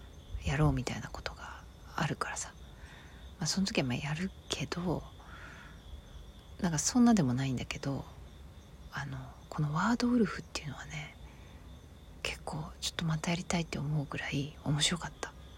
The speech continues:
似てるけど、何が違うかっていうとね、これ私の感覚でのポイントで言うと、人狼ってさ、なんかそもそも人を食べる狼でさ、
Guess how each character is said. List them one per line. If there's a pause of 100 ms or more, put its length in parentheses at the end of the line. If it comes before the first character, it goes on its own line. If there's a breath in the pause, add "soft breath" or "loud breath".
(680 loud breath)
似
て
る
け
ど、 (600)
何
が
違
う
か
っ
て
い
う
と
ね、 (600 loud breath)
こ
れ
私
の (720)
感
覚
で
の
ポ
イ
ン
ト
で
言
う
と、 (1040 loud breath)
人
狼
っ
て
さ、 (920)
な
ん
か
そ
も
そ
も
人
を
食
べ
る
狼
で
さ、